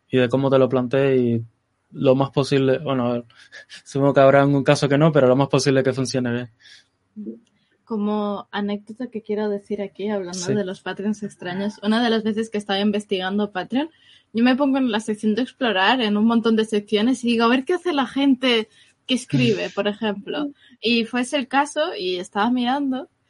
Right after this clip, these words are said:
Speaker 2: y hay un Patreon donde hay una señora que es escritora, no me acuerdo de su nombre, pero recuerdo que en sus
Speaker 1: The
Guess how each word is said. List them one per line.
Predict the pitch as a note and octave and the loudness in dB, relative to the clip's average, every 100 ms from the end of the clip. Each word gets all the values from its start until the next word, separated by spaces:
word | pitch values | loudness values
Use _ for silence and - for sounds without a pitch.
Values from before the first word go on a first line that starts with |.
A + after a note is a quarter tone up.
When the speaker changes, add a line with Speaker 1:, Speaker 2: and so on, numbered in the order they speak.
| _ _ | _ _
Speaker 2:
y | A#3+ | 0
hay | B3 E4+ | 0 0
un | D#4+ | -4
Patreon | D#4 D4+ D4+ B3+ B3+ D#4 | -2 -2 0 -2 -2 -4
donde | A3 G#3 A3+ | -2 -2 0
hay | C4+ | -2
una | C#4+ C4+ | -2 -4
señora | B3+ A#3+ C4 C4+ G#3+ F#3+ G3+ | -6 -4 -2 -2 -4 -8 -8
que | - F#3+ G3+ | -4 -2 -2
es | A3 | -6
escritora, | A#3+ - B3+ A#3+ A#3+ G3 B3 - _ _ _ - | -12 -8 -6 -2 -2 -2 -4 -12 _ _ _ -4
no | |
me | C4 | -2
acuerdo | D#4 D4 C4+ | 0 0 0
de | B3+ B3 | 0 -2
su | A#3+ | -2
nombre, | B3 B3+ A3+ | -2 0 -2
pero | A3 G3+ F#3+ | -2 -2 -2
recuerdo | G3+ A3 A#3+ D4 | -2 -2 0 -2
que | C4+ | 0
en | A#3+ | -2
sus | - A#3 | -2 -10
Speaker 1:
The | - | -4